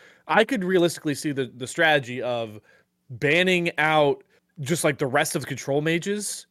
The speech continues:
into a game three and really pinching him, and that could really make a team suffer. So I'm curious to see if that will become a thing, and I'm just also just curious to see more people pull out pocket picks, pocket picks that I don't know about, 'cause obviously all of us here are very aware of Quacker's Darius. Uh,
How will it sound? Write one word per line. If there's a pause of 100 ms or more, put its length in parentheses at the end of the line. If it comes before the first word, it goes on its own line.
(120)
into
a
game
three
and
really
pinching
him,
and
that
could
really
make
a
team
suffer.
So (240)
I'm
curious
to
see (160)
if
that
will
become
a
thing,
and
I'm
just
also
just
curious
to
see (220)
more
people
pull
out
pocket
picks,
pocket
picks
that
I
don't
know
about,
'cause
obviously (360)
all
of
us
here
are
very
aware
of
Quacker's
Darius.
Uh,